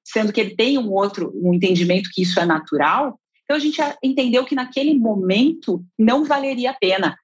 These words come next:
a gente ir pro mercado e a gente ainda não foi no mercado pra, pra poder falar sobre isso. É claro que, voltando ao meu ponto inicial sobre o timing, esse, esse produto já faz um tempo que tá, que tá no ar, mais de um ano,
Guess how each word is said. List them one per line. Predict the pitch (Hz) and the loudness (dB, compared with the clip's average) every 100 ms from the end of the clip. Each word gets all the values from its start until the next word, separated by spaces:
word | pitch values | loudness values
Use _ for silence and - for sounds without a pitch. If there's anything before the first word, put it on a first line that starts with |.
| - | -8
a | 170 | -4
gente | 190 175 220 | -4 0 0
ir | 220 | 0
pro | 208 | 0
mercado | 175 180 196 | 0 0 -2
e | 220 | -2
a | |
gente | 202 208 | -6 -8
ainda | 214 202 | -4 -2
não | 208 254 | -2 -2
foi | 220 220 | -2 0
no | 220 | 0
mercado | 214 - 185 196 | 0 0 -2 -2
pra, | 196 185 185 - | -4 -4 -4 -8
pra | 190 | -6
poder | 196 180 190 - | 0 0 0 -2
falar | 180 180 | -2 -2
sobre | 202 220 | -6 -4
isso. | 214 160 - - - - - | 0 0 -2 -14 -20 -14 -2
É | 214 | -2
claro | - 262 254 294 214 - | 0 0 0 0 -2 -6
que, | 196 156 - _ _ 175 | -6 -8 -8 _ _ -4
voltando | 180 180 208 208 | -2 0 0 0
ao | |
meu | 190 180 | 0 0
ponto | 185 180 | 0 0
inicial | 180 175 - 165 | 0 -2 0 -2
sobre | 165 160 147 | -2 -6 -6
o | 143 | -2
timing, | 190 233 269 208 151 147 _ - | 0 0 0 -2 -2 -4 _ -16
esse, | 180 - | -12 -10
esse | 175 | -8
produto | - 175 208 | -2 -2 -2
já | 208 | -2
faz | 185 175 165 | 0 0 -2
um | 165 | -2
tempo | 175 196 - | -4 -4 -10
que | - | -4
tá, | 147 135 - - | -2 -2 -6 -10
que | |
tá | - 139 | -6 -2
no | 135 | 0
ar, | 147 202 - | 0 0 -4
mais | 143 185 175 | -6 -8 -8
de | 139 | -8
um | 139 | -4
ano, | 180 214 170 | -2 0 -2